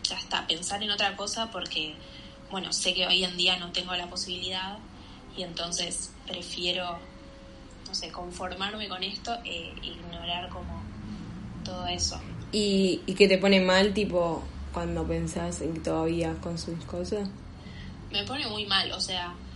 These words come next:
Speaker 1: cuando quizás pienso que si en algún momento por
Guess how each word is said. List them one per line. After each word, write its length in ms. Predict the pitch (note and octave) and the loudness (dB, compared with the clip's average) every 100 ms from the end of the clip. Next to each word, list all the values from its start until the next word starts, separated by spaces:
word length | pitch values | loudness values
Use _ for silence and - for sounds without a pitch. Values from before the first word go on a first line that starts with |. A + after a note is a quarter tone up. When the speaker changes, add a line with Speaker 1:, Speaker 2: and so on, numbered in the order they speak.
| - | -8
Speaker 1:
cuando 380 | G3 F#3+ F#3+ F#3+ | -4 -4 -2 -4
quizás 300 | F#3+ F#3+ A#3+ - | -4 -4 -4 -4
pienso 500 | G#3 G#3+ A3 A3 G3+ | -6 -4 0 0 -2
que 460 | - E3 D#3 - - - - - | -2 -2 -2 -6 -10 -14 -14 -8
si 200 | - F3+ | -6 -4
en 80 | E3+ | -4
algún 340 | E3 E3+ G3 | -4 -6 -6
momento 600 | G3+ F#3 F3+ F#3 F#3 F#3 | -6 -4 -4 -4 -6 -4
por 160 | F3+ | -4